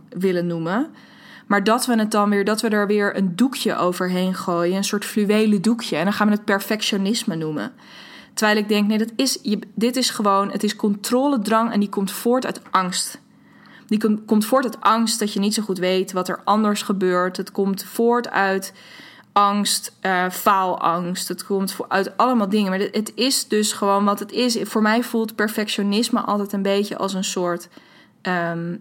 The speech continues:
eh, eufemisme. Dus als een soort, ja, een beetje de, de wat liefelijke variant. Want dan, dan klinkt het minder erg. Maar dit is gewoon wat het is.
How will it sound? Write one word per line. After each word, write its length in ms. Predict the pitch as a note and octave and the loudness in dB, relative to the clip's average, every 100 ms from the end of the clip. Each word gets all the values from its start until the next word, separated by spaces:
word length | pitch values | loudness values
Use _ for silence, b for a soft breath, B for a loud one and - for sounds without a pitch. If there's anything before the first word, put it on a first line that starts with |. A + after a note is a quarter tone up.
| - | -10
eh, 240 | F3 E3+ E3 - | -8 -6 -6 0
eufemisme. 760 | F#3+ F#3+ F#3+ G3+ B3+ B3+ B3+ | 0 0 0 2 2 2 2
Dus 200 | A3+ G#3 | 0 -2
als 180 | - F#3+ | -2 -4
een 100 | F#3+ | -4
soort, 500 | F3+ F#3+ F3+ F3+ - - B B B B B B B | -4 -4 -4 -6 -12 -20 B B B B B B B
ja, 480 | - B3 A3+ F3+ B B B B B B | -4 0 2 0 B B B B B B
een 80 | - | 2
beetje 340 | A3+ C4 B3 G#3+ | 4 4 0 2
de, 300 | F#3+ F#3 F3 | 2 2 0
de 180 | F#3+ F3+ | 0 0
wat 160 | F#3+ | 2
liefelijke 400 | A3 D4 C#4 C4 | 4 4 2 0
variant. 420 | A#3 B3 A#3 A#3 | 2 2 4 2
Want 140 | A#3 G#3+ | 2 2
dan, 320 | A3+ A#3 A#3 B B | 2 2 -2 B B
dan 260 | - G3+ G#3 | 0 0 0
klinkt 300 | - C4+ D4+ | 2 4 4
het 120 | A3 | 2
minder 400 | G3+ A3+ A3+ F#3 | 2 4 4 2
erg. 580 | - E3+ - - - - | 2 2 0 -6 -10 -8
Maar 400 | - G3+ - - - _ - | 0 2 0 -6 -20 _ -6
dit 260 | F3 A#3 C4 | 0 2 2
is 180 | A3+ | 0
gewoon 340 | - A3 G#3 G3+ | 0 2 2 2
wat 180 | G3 G3 | 0 -2
het 140 | F#3+ | -2
is. 520 | - F#3+ - - - | 0 0 0 -6 -8